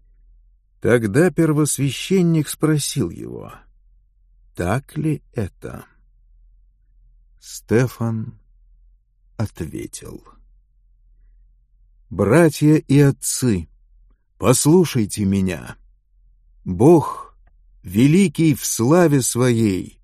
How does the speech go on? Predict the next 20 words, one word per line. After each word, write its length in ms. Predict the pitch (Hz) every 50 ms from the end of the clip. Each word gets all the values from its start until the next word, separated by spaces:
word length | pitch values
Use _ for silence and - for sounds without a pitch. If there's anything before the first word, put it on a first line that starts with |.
| _ _ _ _ _ _ _ _ _
явился 680 | _ 95 98 127 143 160 190 196 185 170 - - 160 156
праотцу 640 | - - 120 147 175 170 160 151 - - - 147 147
нашему 580 | 139 143 156 143 - - 139 139 139 135 131 -
Аврааму 680 | - 135 135 120 117 123 139 160 180 175 170 160 156 151
еще 600 | 143 139 139 151 151 135 - - - - 190 180
до 260 | 147 123 131 180 180
переселения 960 | 156 - 160 151 151 143 - - 147 147 151 156 156 147 139 139 135 135 127 117
в 40 |
Харан, 680 | - - 127 127 127 123 123 110 92 87 87 90 - - _ _ _ _ _ _ _ _ _ _ _ _
когда 380 | - - 135 139 131 147 143 - -
он 240 | - 165 180 165 135
жил 260 | 101 117 165 170 147
в 60 | 127
Месопотамии, 1040 | 123 143 147 131 - 151 139 - 147 143 - - 143 120 98 87 - - - - - _ _ _ _ _ _ _ _ _ _ _
и 120 | - 104 135
сказал 520 | 135 - - 165 165 156 185 180 165 135
ему: 360 | 101 85 80 76 67 - - _ _ _ _ _ _ _ _ _ _ _ _ _ _ _ _
«Оставь 600 | - 110 135 131 - - - 127 139 147 147 131
землю 520 | 107 95 98 120 139 147 151 156 151 151
свою 640 | 143 - - 131 143 147 147 147 147 151 151 147 139